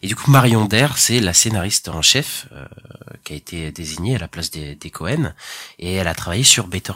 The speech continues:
Call Saul, donc elle a fait une quinzaine d'épisodes, il me semble, sur Better Call Saul, donc c'est plutôt un bon C V, hein, je pense,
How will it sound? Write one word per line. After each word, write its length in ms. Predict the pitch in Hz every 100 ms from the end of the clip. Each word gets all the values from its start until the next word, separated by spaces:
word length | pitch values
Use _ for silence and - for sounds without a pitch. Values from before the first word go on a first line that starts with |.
| -
Call 120 | 87
Saul, 360 | - 120 110 71
donc 140 | 78 76
elle 60 |
a 60 | 80
fait 160 | -
une 200 | 90 80
quinzaine 380 | 73 92 87 98
d'épisodes, 320 | 87 - 76 92
il 60 |
me 60 | 78
semble, 140 | -
sur 80 | -
Better 200 | 80 -
Call 120 | 76 78
Saul, 180 | - 127 - - -
donc 140 | 98
c'est 80 | 101
plutôt 320 | - 101 113
un 80 | 101
bon 180 | 92 95
C 160 | -
V, 240 | 85 104 110
hein, 140 | 101
je 240 | 98 - -
pense, 140 | 139